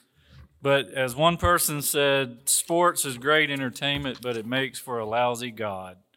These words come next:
And I hope that you know that, uh,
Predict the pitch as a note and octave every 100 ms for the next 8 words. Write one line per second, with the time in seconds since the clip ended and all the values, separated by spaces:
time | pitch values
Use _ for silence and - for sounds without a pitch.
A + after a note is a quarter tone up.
0 | _ _ _ _ _ - A2 A2+ A2 D3
1 | C#3 C3+ A#2+ B2 B2 B2+ B2+ A#2+ A#2 G#2+
2 | A2 G#2 - A#2 G#2+ G2+